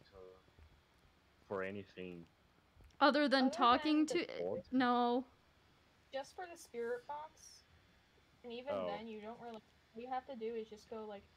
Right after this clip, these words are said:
Speaker 3: "Can you hear me?" And then just turn it off, and yeah, I mean
Speaker 2: Does the game not hear us anyway?
Speaker 3: No, the game does. It, it, well, if we push the buttons to push the talks.
Speaker 2: Oh.
Speaker 1: I don't know.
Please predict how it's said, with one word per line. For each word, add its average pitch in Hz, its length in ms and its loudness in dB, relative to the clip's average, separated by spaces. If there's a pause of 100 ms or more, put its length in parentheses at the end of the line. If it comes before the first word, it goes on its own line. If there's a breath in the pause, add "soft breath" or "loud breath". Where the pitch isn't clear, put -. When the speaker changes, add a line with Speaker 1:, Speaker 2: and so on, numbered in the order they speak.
(260)
Speaker 3:
"Can 427 180 -8 (100)
you 415 180 -4
hear 427 380 -8
me?" 226 180 -12
And 214 100 -12
then 214 120 -10
just 208 200 -14
turn 214 140 -12
it 196 120 -12
off, 185 260 -8 (100)
and 202 220 -12 (180)
yeah, 202 280 -14 (120)
I 202 80 -14
mean 196 220 -12 (840)
Speaker 2:
Does 254 200 2
the 294 100 4
game 269 320 6
not 320 260 6 (200)
hear 262 260 2
us 254 300 4
anyway? 254 460 -2 (1600)
Speaker 3:
No, 277 140 -6
the 277 80 -8
game 294 280 -10
does. 240 300 -4
It, 220 220 -6
it, - 140 -8 (100)
well, 214 280 -6
if 214 120 -14
we 220 100 -4
push 226 300 -10
the - 140 -12
buttons 190 480 -10
to - 80 -20
push - 260 -16
the - 80 -16
talks. - 560 -14 (1200)
Speaker 2:
Oh. 247 340 4
Speaker 1:
I - 40 -2
don't 143 80 -6
know. 135 380 0